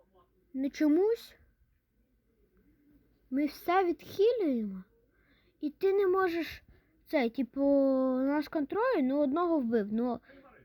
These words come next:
Ти розумієш, що? Так, я повернувся. Знову робимо кристал. І, і вже до-, не доб'ємо, ну, ну.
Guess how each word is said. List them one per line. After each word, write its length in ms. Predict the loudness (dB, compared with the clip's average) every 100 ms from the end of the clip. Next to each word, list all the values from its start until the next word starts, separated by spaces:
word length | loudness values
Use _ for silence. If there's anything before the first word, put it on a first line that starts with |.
| _ _ _ _
Ти 100 | -8
розумієш, 460 | -4 0 2 4 2
що? 280 | -2 -2 -2 -6 _ _ _ _ _ _ -20 -18 -16 -16 -20 _ _ -18 -14 -14 -14 -18 -20 -20 -20 _ _ _ _ _
Так, 180 | -8 -4
я 160 | 0 0
повернувся. 920 | 0 0 -2 -4 -6 -8 -12 -16 -16 _ _ _ -16
Знову 300 | -10 -8 -4
робимо 380 | -4 -4 -8 -8
кристал. 640 | -12 -14 -8 -2 -2 -2 -8 _ _ _ -14
І, 180 | -12 -10 -10
і 100 | -10
вже 180 | -8
до-, 240 | -6 -2 -2
не 260 | 0 0 2
доб'ємо, 800 | 2 0 -2 -2 0 0 -2 -2
ну, 120 | -4 -6
ну. 640 | -8 -8 -4 -4 -4 -6